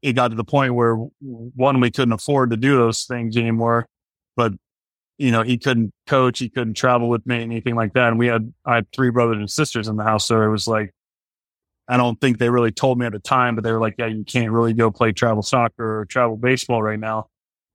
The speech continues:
But there was a municipal golf course right next to our house, and I got to walk there and play. So when I started really taking a liking to golf, my dad, you know, got me down to get a lesson, or it's actually a clinic.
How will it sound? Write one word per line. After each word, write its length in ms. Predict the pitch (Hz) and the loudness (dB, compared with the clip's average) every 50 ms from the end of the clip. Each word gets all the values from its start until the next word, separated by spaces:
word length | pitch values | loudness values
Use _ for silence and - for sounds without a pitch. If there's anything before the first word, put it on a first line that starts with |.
| - | -4
But 80 | 123 120 | 0 2
there 100 | 123 120 | 2 4
was 120 | 113 107 | 4 4
a 40 | 117 | 4
municipal 500 | 113 117 120 127 131 127 - - 127 117 | 4 4 4 4 2 0 0 -2 -2 0
golf 280 | 104 120 117 120 113 - | 2 2 2 2 0 -2
course 320 | - 123 117 117 107 - | 0 0 0 0 0 0
right 120 | 127 120 117 | -2 -2 -2
next 200 | 117 110 - - | -2 -4 -4 -4
to 80 | 117 | -2
our 100 | 110 110 | -2 0
house, 360 | 117 131 131 120 117 - - | 2 2 2 2 0 0 -2
and 100 | 120 113 | -2 -2
I 60 | 113 113 | -2 -2
got 120 | 113 107 | -2 -2
to 60 | - 110 | -2 -2
walk 300 | 113 120 120 117 113 _ - | 0 0 0 0 0 _ -2
there 160 | 123 113 107 | -2 -2 -2
and 100 | 104 101 | -4 -6
play. 380 | - 143 139 123 117 113 107 - _ _ _ _ _ _ _ _ _ _ _ | -2 0 0 0 0 0 -2 -6 _ _ _ _ _ _ _ _ _ _ _
So 160 | - - 143 | -6 -2 0
when 120 | 123 123 117 | 0 2 2
I 60 | 117 | 0
started 320 | - - 143 131 123 123 | 2 2 0 2 2 2
really 200 | 123 123 120 117 | 2 2 0 0
taking 260 | - - 127 113 117 117 | 0 0 -2 -2 -2 0
a 60 | 113 | 0
liking 320 | 123 123 117 - 120 117 | 0 0 0 -2 -4 -6
to 60 | 110 | -4
golf, 380 | 104 123 131 127 123 120 - - - _ _ _ _ _ _ _ _ - | 0 0 2 2 2 0 -2 -4 -18 _ _ _ _ _ _ _ _ -4
my 120 | 113 110 | -2 -2
dad, 420 | 104 117 113 113 113 113 107 107 113 _ _ _ _ _ _ _ - | 0 2 2 4 4 2 0 -2 -6 _ _ _ _ _ _ _ -12
you 140 | 147 127 113 | -8 -6 -4
know, 160 | 110 110 110 | -4 -2 -2
got 260 | 113 123 123 120 120 | 0 0 0 2 2
me 120 | 120 113 | 0 0
down 260 | 107 120 117 117 117 113 | 0 0 0 0 0 -2
to 40 | |
get 140 | 104 117 113 | -2 -2 -2
a 60 | 113 | -2
lesson, 560 | 104 113 120 123 - - - 120 113 113 113 - | 0 0 0 -2 -2 -4 -8 -8 -8 -8 -6 -2
or 160 | 131 123 120 | 0 0 2
it's 80 | 113 135 | 2 2
actually 260 | 135 127 - 113 95 | 0 0 0 -4 -6
a 40 | - | -4
clinic. 400 | - - 147 143 120 107 101 | -2 0 2 2 2 0 -2